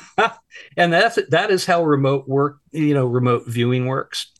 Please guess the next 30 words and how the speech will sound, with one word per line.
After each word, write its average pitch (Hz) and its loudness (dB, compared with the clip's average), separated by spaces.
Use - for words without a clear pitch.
Uh, 131 -2
I, 123 0
I 123 -2
think 131 -6
that's 131 -4
the 127 0
way 123 0
that 104 -8
the 127 -4
C - -10
E 120 -10
five 117 -4
thing 143 -4
works - -6
when 113 -6
it - -12
actually 123 -8
does 120 -4
work, 135 -6
and 110 -12
you 127 -6
bring 113 -4
down 135 0
a 117 -6
craft 123 -8
like 113 -16
Renario 117 -2
Hernandez, 127 -8
uh, - -14
has, 139 -8